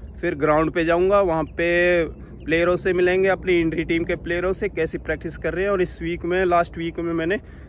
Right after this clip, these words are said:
तीन चार दिन practice की अपने ground पे, और भी एक घटना घटी है हमारे ground पे, बहुत ही निंदनीय घटना है भाई,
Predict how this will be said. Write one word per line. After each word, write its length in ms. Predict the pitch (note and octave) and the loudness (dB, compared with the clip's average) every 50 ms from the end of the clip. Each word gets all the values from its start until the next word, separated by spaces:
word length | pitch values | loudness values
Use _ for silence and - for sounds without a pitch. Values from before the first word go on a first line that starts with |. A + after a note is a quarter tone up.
| - - - | -18 -12 -6
तीन 140 | D#3 D#3+ E3+ | -6 -4 -2
चार 220 | - E3+ E3 D#3+ D#3 | 0 2 2 2 2
दिन 160 | E3 E3+ D#3+ | 0 -4 -2
practice 400 | - D#3+ D#3+ D#3 - E3 D3+ - | -2 -4 -4 -2 -4 -6 -6 -4
की 140 | - F3+ F3 | -2 -2 -2
अपने 260 | - - - D#3+ D#3+ | -2 -2 -4 -6 -4
ground 320 | C#3+ D3 D3 D3 D#3+ E3 D#3+ | -4 -2 -2 -2 -2 -2 -4
पे, 220 | - G3+ G#3 F#3+ - - - - - - | -4 -4 -4 -4 -6 -12 -18 -12 -4 0
और 200 | D3+ D#3+ E3+ E3+ | 0 0 0 0
भी 140 | F3 F#3 F#3+ | 2 2 2
एक 140 | F#3 D3+ C3 | 2 2 -2
घटना 340 | C#3+ C#3+ - D#3+ D#3 D#3+ D#3 | -4 -4 -2 -4 -2 -2 -2
घटी 300 | C#3+ A#2+ B2+ - C#3+ D3+ | -2 -6 -6 -6 -4 -2
है 80 | D#3+ | -2
हमारे 260 | D#3+ D3 D3+ D#3 D3 D#3 | 0 2 2 2 0 0
ground 400 | C3+ C#3+ C#3 C#3 C#3+ D3 D3 C#3+ | -2 -2 -2 -2 -2 -2 -4 -2
पे, 140 | - G3+ G3 F#3 - - - - - - - | -4 -4 -6 -6 -10 -18 -18 -18 -18 -14 -6
बहुत 320 | C3 D3 C#3 D3+ D#3+ - - | -2 0 0 0 0 -2 -4
ही 300 | - E3+ E3+ F3 F3+ E3 | -6 -4 -2 0 2 2
निंदनीय 640 | D3 D3 D#3 F3 F#3+ F#3+ G3 F#3+ F#3+ F#3+ F#3+ F#3+ E3+ | 2 2 2 2 4 2 2 2 4 2 2 2 2
घटना 380 | D3 C#3+ C3+ - C#3 C3+ C#3 | 0 -2 -2 -2 -4 -2 -2
है 80 | C3+ C3 | -2 -2
भाई, 240 | B2+ C3+ D3 E3+ | -2 -2 0 0